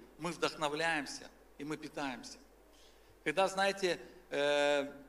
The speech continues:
плоды, они приносят нам пищу. Маленькие деревья, на какие-то, может, на-, начинания наши, да, там, когда мы начинаем двигаться в служении, делать какие-то первые результаты, первые шаги в церкви,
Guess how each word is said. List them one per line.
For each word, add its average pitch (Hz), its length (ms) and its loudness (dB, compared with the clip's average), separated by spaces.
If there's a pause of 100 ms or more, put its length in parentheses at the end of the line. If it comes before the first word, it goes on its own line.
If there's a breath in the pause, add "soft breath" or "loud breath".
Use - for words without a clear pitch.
(340)
плоды, 156 340 2
они 180 160 -2
приносят 165 560 -4
нам 147 120 -4
пищу. - 380 -10 (1000)
Маленькие 226 520 -2
деревья, 139 480 -4 (280)
на 151 80 -12
какие-то, 160 380 -6
может, 147 320 -8
на-, 147 140 -10 (120)
начинания 151 680 -4
наши, 135 300 -6 (100)
да, 147 180 -4
там, 131 180 -10
когда 135 240 -8
мы 135 120 -8
начинаем 139 460 -4
двигаться 139 420 -6
в - 40 -12
служении, 147 840 0 (540 loud breath)
делать 156 280 -2
какие-то 160 380 -6
первые 160 420 -2
результаты, 147 640 0
первые 151 380 2
шаги 151 280 -4
в 135 60 -8
церкви, 165 480 -4